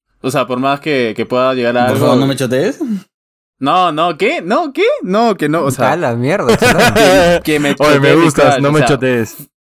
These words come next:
Speaker 1: fu-, <laughs> fuera de que me choteo, ¿no? Siempre lo he dicho. O sea, la verdad que no te puedo decir
Speaker 2: Pero
Speaker 1: que
Speaker 2: por
Speaker 1: soy
Speaker 2: eso te
Speaker 1: orgulloso
Speaker 2: pre-
Speaker 1: de eso,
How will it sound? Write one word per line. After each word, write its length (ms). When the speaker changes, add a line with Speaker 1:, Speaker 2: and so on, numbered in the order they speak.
Speaker 1:
fu-, 1300
<laughs> 20
fuera 200
de 140
que 100
me 140
choteo, 560
¿no? 320
Siempre 480
lo 100
he 40
dicho. 140
O 20
sea, 340
la 120
verdad 240
que 280
no 320
te 80
puedo 140
decir 180
Speaker 2:
Pero 100
Speaker 1:
que 40
Speaker 2:
por 80
Speaker 1:
soy 60
Speaker 2:
eso 100
te 60
Speaker 1:
orgulloso 200
Speaker 2:
pre- 80
Speaker 1:
de 60
eso, 340